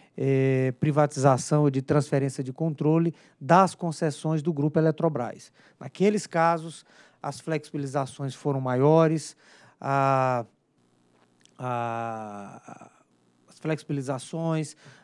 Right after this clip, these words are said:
a questão do, das revi-, revisões tarifárias extraordinárias que foram excepcionalmente atribuídas naqueles casos.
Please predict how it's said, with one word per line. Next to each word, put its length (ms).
a 100
questão 800
do, 1000
das 140
revi-, 260
revisões 540
tarifárias 640
extraordinárias 880
que 80
foram 400
excepcionalmente 1400
atribuídas 600
naqueles 500
casos. 560